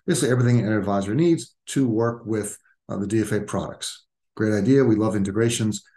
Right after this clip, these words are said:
We, uh, here at Ezra Group encourage integrations, especially with our Ezra Group Wealth Tech Integration Score, try to make more, uh, firms integrate and, and make it more transparent as well. So good to see that this S M A Center will be integrated into the rest of D F A.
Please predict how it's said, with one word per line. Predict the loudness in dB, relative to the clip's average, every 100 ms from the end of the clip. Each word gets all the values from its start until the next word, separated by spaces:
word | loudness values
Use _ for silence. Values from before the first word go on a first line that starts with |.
| _ -10
We, | -4 -2 -2
uh, |
here | -2 -2
at | -2
Ezra | -2 -4
Group | -6 -10 -14 -8
encourage | -8 -4 2 4 4
integrations, | 2 2 2 2 0 -2 -14 _ -8
especially | -2 -2 -2 -4 -6 -18 _
with | -4 -2
our | -2 -2 -6 _ _ -2
Ezra | 0 2
Group | 0 -2 -4
Wealth | -6 -6 -4
Tech | -8 -4
Integration | -4 -2 -2 -2
Score, | 0 0 0 -6 -18 -10
try | -4
to | -2
make | -2 -4 -4
more, | -2 0 0 0
uh, | -2 -2
firms | -2 -2 -2
integrate | 0 2 0 -2 -10 -20 _ -10
and, | -8 -8
and | -4 -4
make | -4 -6
it |
more | -4 -2 -2
transparent | -2 -4 -4 -4 -4 -4
as | -8
well. | -8 -10 -18 _
So | -8 -4
good | -2 -2
to |
see | -2 -2
that | 0 -2 -4 -10 _ _ -6
this | -6 -4
S | -6 -4
M | -4
A |
Center | -2 -2 -2
will | 0
be |
integrated | 0 0 0 0 -2
into | -6 -4
the | -2
rest | -2 -4 -6
of | -8 -8 -8
D | -10
F | -6
A. | -6 -6